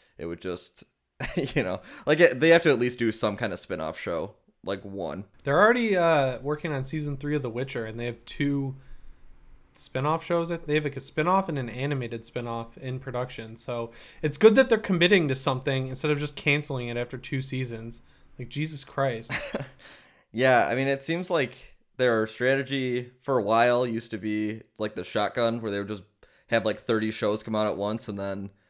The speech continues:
Speaker 1: people would latch on to, like, two, and then everything else would just get canceled. So, I don't know. It seems like now they're kind of trying to invest in the things that did work instead of continuing to just make stuff that doesn't. So that seems smarter to me.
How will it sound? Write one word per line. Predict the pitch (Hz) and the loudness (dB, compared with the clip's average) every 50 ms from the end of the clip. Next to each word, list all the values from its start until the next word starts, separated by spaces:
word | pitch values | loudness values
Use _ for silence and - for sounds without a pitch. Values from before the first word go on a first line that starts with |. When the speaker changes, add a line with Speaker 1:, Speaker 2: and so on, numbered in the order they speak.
| _ _ _ | _ _ _
Speaker 1:
people | - 117 101 110 | -6 -4 -2 -2
would | 107 101 107 | -2 -2 0
latch | 107 104 107 - 117 | 0 0 0 0 0
on | 104 104 | -2 0
to, | 104 | -2
like, | 101 98 90 - - | -4 -4 -6 -8 -8
two, | - - 110 104 107 113 117 113 120 - - | -4 0 0 2 2 2 0 -2 -6 -14 -12
and | 95 98 | -10 -8
then | 95 101 | -8 -6
everything | 98 92 98 - 107 98 | -6 -6 -6 -4 -4 -4
else | 98 - - | -4 -6 -8
would | 98 | -10
just | 95 - - | -10 -8 -8
get | 98 - | -8 -8
canceled. | - - 95 92 95 98 - 113 107 110 104 - | -8 -8 -6 -6 -6 -6 -4 -4 -2 -4 -4 -6
So, | - - 101 92 90 92 92 - _ _ _ _ _ _ _ _ _ _ _ _ _ - | -6 -6 -4 -4 -4 -6 -8 -10 _ _ _ _ _ _ _ _ _ _ _ _ _ -10
I | - 95 | -8 -8
don't | 92 | -6
know. | 87 87 95 - - - - | -6 -8 -8 -10 -10 -10 -8
It | 107 - | -4 0
seems | 151 143 127 139 | 0 2 4 2
like | 127 104 | 2 4
now | 110 113 117 | 4 4 4
they're | 113 113 107 | 4 4 2
kind | - 123 113 107 | 2 2 2 2
of | 104 98 | 2 0
trying | - 120 110 110 | 2 0 2 2
to | 107 | 0
invest | 104 98 90 107 101 104 - - - | -2 -2 0 0 0 0 -2 -4 -8
in | 104 104 | -6 -6
the | 101 | -4
things | - 117 107 101 104 | -2 -2 -2 -2 -2
that | 104 98 95 - | -6 -6 -4 -4
did | 107 98 98 | -4 -4 -2
work | 104 107 110 107 - | -2 -2 -2 -2 -4
instead | 104 92 - 107 98 | -6 -6 -4 -4 -4
of | 92 92 92 90 - _ _ _ _ | -4 -6 -8 -12 -18 _ _ _ _
continuing | - 120 92 - 117 101 101 98 | -10 -10 -8 -6 -6 -4 -4 -6
to | 92 101 | -8 -10
just | 92 - | -10 -8
make | 95 98 98 95 - | -6 -4 -4 -4 -4
stuff | - 107 98 - - | -4 -6 -6 -4 -4
that | 95 87 | -8 -6
doesn't. | - 101 95 - - 113 117 - - _ _ _ _ _ _ - | -4 -4 -4 -2 -2 -4 -4 -6 -8 _ _ _ _ _ _ -14
So | - - 92 87 90 87 85 - _ - | -8 -6 -4 -4 -4 -6 -8 -10 _ -2
that | 107 117 - | -2 -2 -2
seems | - 120 104 101 98 - - _ - | -2 -6 -6 -6 -8 -10 -14 _ -18
smarter | - - - 107 95 95 98 101 95 101 | -16 -12 -8 -4 -4 -2 -2 -2 -4 -6
to | - - | -6 -8
me. | 101 90 95 95 | -8 -8 -8 -8